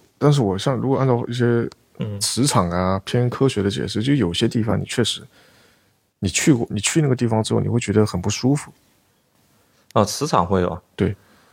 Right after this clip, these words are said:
Speaker 1: 就
Speaker 2: 这个，这个很正常，包括你一个房间的设计，如果是不规则的话，你在里面待着也会很难受。
Speaker 1: 嗯。对，就像风水。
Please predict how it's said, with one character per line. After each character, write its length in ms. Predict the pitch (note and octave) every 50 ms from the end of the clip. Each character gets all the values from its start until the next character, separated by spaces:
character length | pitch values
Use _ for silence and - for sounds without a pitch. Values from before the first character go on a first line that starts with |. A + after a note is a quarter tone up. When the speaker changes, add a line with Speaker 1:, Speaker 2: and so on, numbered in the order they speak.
| _ _ _
Speaker 1:
就 160 | - - A#2+ A2+
Speaker 2:
这 80 | -
个， 140 | G3 G3+ F#3+
这 100 | F#3+ G3
个 100 | F#3+ E3+
很 120 | C3 G2 G2
正 160 | C#3+ D#3 C3
常， 180 | A2+ G2+ G#2+ A2
包 140 | B2+ D3
括 160 | D3 E3+ D#3+ C#3+
你 220 | A#2 G#2 G2 G2+
一 80 | G2+ G#2
个 360 | B2+ B2+ A#2+ A2+ A2+ A2 G#2+
房 300 | - - G2 F#2 G2+ G#2
间 160 | B2+ C3+ C#3
的 80 | B2 G#2
设 320 | - - C#3 C#3 B2 A2
计， 160 | - - A2+
如 160 | G2+ G2 G#2
果 140 | A2 G#2+ G2
是 100 | G#2 A2+
不 140 | A2+ - A#2
规 200 | - A2+ A2+ B2
则 200 | A#2 A#2 F#2+ E2+
的 80 | F#2 G2+
话， 120 | G2+ G2
你 60 | F2+
在 120 | A#2 A#2 A2+
里 80 | F#2+
面 160 | F#2 G2 G2+
待 180 | G2 G#2 G#2 A2
着 80 | G#2+ F#2+
也 80 | F2
会 100 | F2+ F#2+
很 100 | F2+ D#2
难 220 | D#2 D2+ C#2 D#2+ E2
受。 160 | - - -
Speaker 1:
嗯。 20 |
对， 80 | G2 G#2
就 60 | A2
像 120 | A#2 A#2
风 180 | A#2+ A#2 A#2+ B2+
水。 200 | - - -